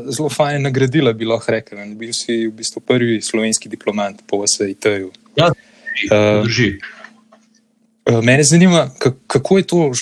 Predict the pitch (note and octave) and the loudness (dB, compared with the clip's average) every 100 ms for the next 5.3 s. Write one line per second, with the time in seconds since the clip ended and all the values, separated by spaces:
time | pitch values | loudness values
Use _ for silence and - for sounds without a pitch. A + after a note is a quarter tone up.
0 | - - F#3 E3 D#3+ D3+ - E3+ D3 C3+ | -8 -2 0 2 2 2 4 4 2 2
1 | A#2+ B2+ A#2+ A#2 B2+ B2 - D#3 C3+ G#2+ | 0 0 0 0 -2 0 2 2 2 -2
2 | - - G#2 - - D3 - - C#3+ C3 | -2 -4 -2 -2 0 0 0 2 0 2
3 | A#2+ D3 C#3+ B2 A#2+ A#2 A2+ B2+ D#3 - | 0 0 2 2 2 -2 -2 -2 -2 0
4 | C#3+ C3+ C#3+ B2+ C3 C3 B2+ C#3 B2 - | 2 4 2 0 0 0 0 0 -2 -2
5 | - G#2 | -2 -2